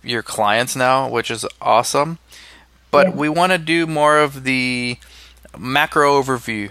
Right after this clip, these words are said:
Speaker 1: okay? More of the, like, this is why LinkedIn is important,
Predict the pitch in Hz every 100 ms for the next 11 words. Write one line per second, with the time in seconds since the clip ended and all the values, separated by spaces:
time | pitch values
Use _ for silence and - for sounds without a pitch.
0 | - - 117 - 123 123 135 147 143 135
1 | 131 127 123 - - - 120 113 - -
2 | - - 139 160 - 156 139 131 131 147
3 | 147 147 - 135 139 - 139 131 123 120
4 | 110 - 147 165 175